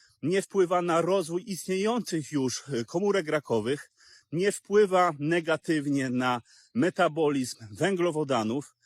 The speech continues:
nie wpływa na powiększenie się narządów. Nie ma on żadnych właściwości anabolicznych i, uwaga, nie stwierdzono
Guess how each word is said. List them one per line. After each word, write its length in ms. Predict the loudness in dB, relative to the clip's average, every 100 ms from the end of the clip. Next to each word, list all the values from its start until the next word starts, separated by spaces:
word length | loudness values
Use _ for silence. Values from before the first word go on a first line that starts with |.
| _ _ -4
nie 200 | -2 -2
wpływa 460 | -2 2 4 4 2
na 360 | 2 2 0 0
powiększenie 720 | 0 0 -2 -2 -2 0 0
się 300 | -2 -2 -2 -2 _ _
narządów. 800 | -2 0 0 -2 -2 -2 -6 -8 _ _ _ _ _ _ 0
Nie 220 | 4 6
ma 100 | 6
on 140 | 4
żadnych 540 | 2 4 4 2 -2 0
właściwości 600 | -2 -2 -6 -6 -4 -2
anabolicznych 840 | -2 0 0 -2 -2 -2 -4 -2
i, 80 | 0
uwaga, 420 | 2 2 2 2
nie 160 | 0 -2
stwierdzono 680 | -4 -6 -4 -2 0 -2